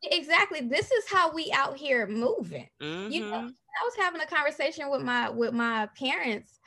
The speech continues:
Speaker 1: uh, 'cause we, I was, like, comparing our dating world to their dating world, right?
Speaker 2: Mm-hmm.
Speaker 1: And do you know, in order to,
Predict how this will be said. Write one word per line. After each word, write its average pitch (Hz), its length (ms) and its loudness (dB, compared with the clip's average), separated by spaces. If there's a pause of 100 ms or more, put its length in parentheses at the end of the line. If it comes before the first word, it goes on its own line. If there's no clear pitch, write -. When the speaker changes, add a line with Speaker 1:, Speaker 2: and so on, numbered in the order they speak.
(240)
Speaker 1:
uh, 214 120 4
'cause 233 200 0
we, 220 420 0
I 226 80 2
was, 233 180 -4
like, 214 220 0 (420)
comparing 233 760 0 (640)
our 214 180 4
dating 294 480 2
world 320 400 -2
to 220 140 0
their 220 280 2
dating 180 360 -2
world, 180 280 -4
right? 214 240 -2
Speaker 2:
Mm-hmm. 190 640 0 (260)
Speaker 1:
And 226 160 -10 (160)
do 294 80 -2
you 415 280 4
know, 359 560 2 (440)
in 294 140 0
order 370 460 0 (120)
to, 269 600 -4